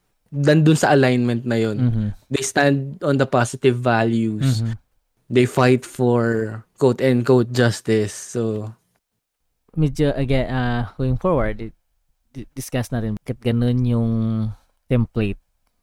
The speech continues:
Speaker 2: ng trope na to, yung ni stock prototype shonen hero. Well, for the most part is, like, ah, Seven said,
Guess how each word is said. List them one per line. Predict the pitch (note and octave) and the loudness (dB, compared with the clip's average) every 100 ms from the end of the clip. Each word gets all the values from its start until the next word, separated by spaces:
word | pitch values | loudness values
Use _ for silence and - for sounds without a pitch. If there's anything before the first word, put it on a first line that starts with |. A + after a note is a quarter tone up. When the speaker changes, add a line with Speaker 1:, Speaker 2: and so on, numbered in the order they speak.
| _ | _
Speaker 2:
ng | A2+ G#2 G2 G2 G2 G2 G#2+ A2 _ _ | -8 -6 -6 -6 -8 -10 -12 -16 _ _
trope | C3 G#2 | -6 -4
na | G#2+ | -6
to, | - B2 | -4 -4
yung | G#2+ G2 - | -2 -4 -8
ni | G#2+ | -6
stock | G#2 - - A2 G2+ _ _ _ _ _ _ _ _ | -6 -8 -6 -6 -6 _ _ _ _ _ _ _ _
prototype | A#2 A#2 - G#2+ G2+ _ | -6 -6 -4 -4 -6 _
shonen | - A#2+ G#2 G2+ G2+ G2+ | -6 -4 -2 -4 -6 -8
hero. | - E3+ C#3+ G2 B2 _ _ - - _ _ _ _ | -2 2 2 0 -8 _ _ -20 -20 _ _ _ _
Well, | - F#3+ F3 - | 2 2 2 -4
for | - F3+ | 0 4
the | F3+ | 6
most | E3+ F3 E3+ - | 6 6 4 0
part | B2 A#2 A2+ _ _ | -2 -2 -2 _ _
is, | - A2+ A2+ - - - _ _ _ | -8 -6 -6 -8 -20 -20 _ _ _
like, | B2 A#2 - _ _ _ - | -10 -10 -10 _ _ _ -10
ah, | G#2 G2+ | -8 -8
Seven | - C3+ B2+ | -4 -4 -4
said, | A2+ D2 - | -8 -10 -14